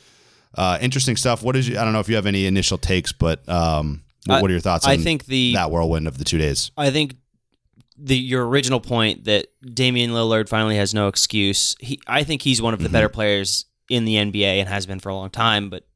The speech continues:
Speaker 2: goes under the
Speaker 1: Yeah.
Speaker 2: radar 'cause he's on a bad team. I think he's going to shine. I, you know, like, a lot of these guys get traded to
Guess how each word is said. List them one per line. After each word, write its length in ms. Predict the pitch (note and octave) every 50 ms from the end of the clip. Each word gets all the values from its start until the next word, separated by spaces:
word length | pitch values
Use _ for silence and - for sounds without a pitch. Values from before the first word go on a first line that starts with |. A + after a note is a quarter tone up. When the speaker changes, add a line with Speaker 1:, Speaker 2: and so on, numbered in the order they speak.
| - - _ _ _
Speaker 2:
goes 200 | - A#2 A2 G2+
under 160 | G#2+ G#2 G2+
the 60 | G2
Speaker 1:
Yeah. 60 | G2
Speaker 2:
radar 240 | G#2 G#2 G2+ F#2 F2+ F2
'cause 100 | - G2
he's 140 | F#2+ F#2 F#2+
on 120 | F#2 F2+
a 40 | F#2
bad 240 | - F2 E2+ E2+ -
team. 380 | - - G#2 F#2+ F#2 F2 F2+ _ _ _ - _ _ _ _ _ _ _ _ _ _
I 160 | - A#2 C3 C3+
think 200 | - C3 G#2+ -
he's 160 | A#2 G#2 F#2+
going 180 | G2 G2 F#2+ F#2
to 140 | - E2 F2
shine. 680 | - - - - - G#2 F#2 F2 E2+ E2 D#2+ D#2+ D#2 - - - _
I, 60 | -
you 120 | F#2 A2+ A2
know, 160 | G#2+ G2+ G2
like, 140 | G2 G#2 -
a 60 | A2
lot 180 | A2+ A2+ A2 G#2+
of 60 | G2+
these 160 | A2 G#2 -
guys 260 | - G#2+ G2+ G2+ F#2+
get 120 | F#2 - -
traded 480 | - - A#2 G#2+ G#2 G#2+ G#2 G2+ G2 _
to 400 | - A2+ G#2+ G#2 G2+ G2+ G2 G2